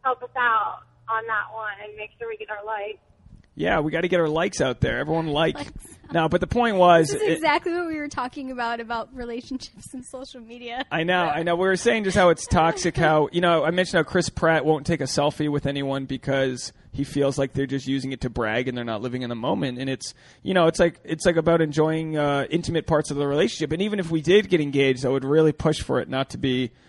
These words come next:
Speaker 2: like, out there until, like, we told everyone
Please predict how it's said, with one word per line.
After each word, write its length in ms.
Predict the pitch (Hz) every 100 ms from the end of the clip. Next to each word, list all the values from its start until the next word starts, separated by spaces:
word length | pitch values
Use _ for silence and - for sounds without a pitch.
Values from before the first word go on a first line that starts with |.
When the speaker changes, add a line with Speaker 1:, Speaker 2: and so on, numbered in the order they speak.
| _
Speaker 2:
like, 340 | - 131 117 - _ _ _
out 300 | 143 156 -
there 300 | 147 127 127
until, 280 | 127 - 143
like, 180 | 131 135
we 80 | 135
told 360 | - 135 135
everyone 580 | - 127 131 127 127 117